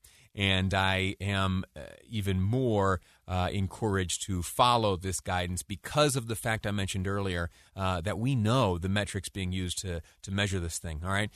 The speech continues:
It's not necessarily decisions being made in some unknown office by unknown individuals.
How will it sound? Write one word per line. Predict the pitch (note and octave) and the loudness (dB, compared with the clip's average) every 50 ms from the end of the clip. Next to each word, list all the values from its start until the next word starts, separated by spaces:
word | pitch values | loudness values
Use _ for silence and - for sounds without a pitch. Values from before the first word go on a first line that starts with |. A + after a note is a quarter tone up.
| - - - - | -12 -18 -14 -8
It's | F#2+ - - | -6 -2 0
not | G#2+ G#2 G#2 G#2+ A2 A2+ - - - | 4 6 6 6 6 4 2 -4 -6
necessarily | A#2 A2 G#2 - G#2 - - A2+ G#2 G2+ G2 F#2+ F#2+ E2+ | -4 -4 -4 -2 -2 -2 -2 0 0 0 0 0 -2 -2
decisions | F2 F#2 - - G#2+ F#2+ G#2 G2 F2 E2 | -2 -4 -4 -2 -2 -2 -2 -2 -2 -2
being | E2+ G2+ G2 G2 F#2+ F#2+ G2+ - | -2 -2 -2 0 -2 -2 -4 -4
made | G#2 G#2 G2+ G2 G2 F#2+ F#2 | -4 -2 0 0 0 -2 -2
in | - F#2 F#2 | -6 -10 -10
some | - - - G2+ G2+ G2 G2 F#2 - - - - _ - | -10 -6 -2 0 0 2 2 0 -2 -4 -12 -12 _ 2
unknown | A#2 A#2 A#2 A#2 A#2 A2 A2 G#2+ - | 4 4 6 6 4 4 4 2 -2
office | G2+ G2+ F#2+ F#2 - G2+ F#2+ - | -2 -4 -4 -4 -4 -6 -8 -6
by | - - F#2 F2 - | -4 -4 -6 -4 -2
unknown | G#2 G#2+ G#2 G#2 G#2 G2+ G2+ G2+ | 0 2 4 4 4 4 4 2
individuals. | F#2+ G2 G2 F2+ F2 G#2 F#2 F2+ F2+ E2 D#2 D#2 D2+ | 0 -2 -2 -2 -2 -2 -2 -4 -6 -6 -6 -8 -10